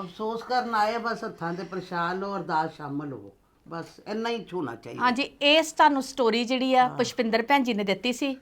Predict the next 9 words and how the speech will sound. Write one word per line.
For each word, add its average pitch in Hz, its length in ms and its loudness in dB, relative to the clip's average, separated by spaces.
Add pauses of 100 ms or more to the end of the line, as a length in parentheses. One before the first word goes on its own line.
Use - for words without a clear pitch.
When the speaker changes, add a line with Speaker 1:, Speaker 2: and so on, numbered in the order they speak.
(100)
Speaker 2:
ਜਿਹੜੀ 233 260 0
ਅੱਜ 196 220 2
ਦੀ 233 140 -4
ਸਟੋਰੀ 226 460 -2
ਆ, 226 100 2 (320)
ਇਹ 247 120 4
ਰੀਅਲ 220 280 2
ਸਟੋਰੀ 220 400 -2
ਆ। 226 120 0